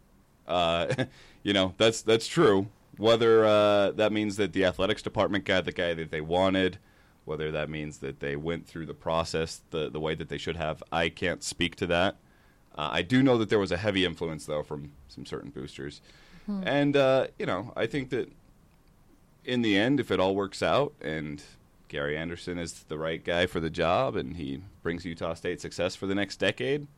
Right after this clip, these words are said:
Speaker 1: who cares?
Speaker 2: Right.
Speaker 1: Really. Like,
Speaker 2: And, and this is a conversation
Speaker 1: no harm done.
Speaker 2: that in a year could matter a lot
Speaker 1: But
Speaker 2: or could
Speaker 1: exactly.
Speaker 2: not,
Speaker 1: If
Speaker 2: right?
Speaker 1: it's a crash and burn and Gary doesn't do well and it,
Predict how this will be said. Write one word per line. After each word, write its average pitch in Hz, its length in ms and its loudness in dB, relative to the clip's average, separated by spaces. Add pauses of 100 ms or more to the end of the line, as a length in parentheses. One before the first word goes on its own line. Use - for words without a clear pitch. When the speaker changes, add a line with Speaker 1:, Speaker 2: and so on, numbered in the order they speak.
(140)
Speaker 1:
who 135 100 -8
cares? 107 500 -2 (320)
Speaker 2:
Right. 202 180 2
Speaker 1:
Really. 92 280 2 (100)
Like, 90 160 -2
Speaker 2:
And, 247 140 2
and 269 120 4
this 330 180 0
is 339 120 0
a 339 40 0
conversation 311 460 0
Speaker 1:
no 120 140 4
harm 262 260 2
done. 104 380 0 (100)
Speaker 2:
that 240 200 0
in 254 140 2
a 254 80 4
year 226 360 2
could 214 260 0
matter 190 460 -2
a 190 80 -2
lot 175 400 2 (180)
Speaker 1:
But 131 520 6
Speaker 2:
or 202 260 6
could 190 80 6
Speaker 1:
exactly. 180 520 4
Speaker 2:
not, 180 380 4 (160)
Speaker 1:
If 208 80 -4
Speaker 2:
right? 190 140 2
Speaker 1:
it's 226 80 -4
a - 40 -6
crash 98 400 -6
and 80 160 -6
burn 87 380 0
and 73 200 -8
Gary 78 360 -2
doesn't 82 480 -10 (320)
do 101 380 -2
well 113 380 0
and 85 120 -4
it, 82 160 -6